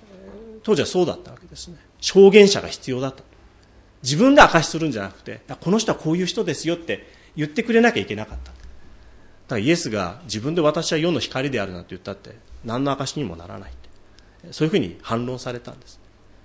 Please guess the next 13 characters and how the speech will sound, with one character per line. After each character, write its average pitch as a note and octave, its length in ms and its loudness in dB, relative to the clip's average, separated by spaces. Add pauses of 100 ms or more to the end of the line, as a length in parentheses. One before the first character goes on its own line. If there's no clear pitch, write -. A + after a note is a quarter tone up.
(380)
だ F3 100 2
け C#3 80 -2
ど G#2+ 40 -2
イ A#2 60 0
エ C#3+ 60 0
ス D3 80 -6
様 F#2+ 220 -8
は、 G#2+ 200 -14 (360)
「私 C3+ 340 -6
の D3+ 60 -6
証 D3 260 -8
人 D3 200 -6
は D3+ 220 -6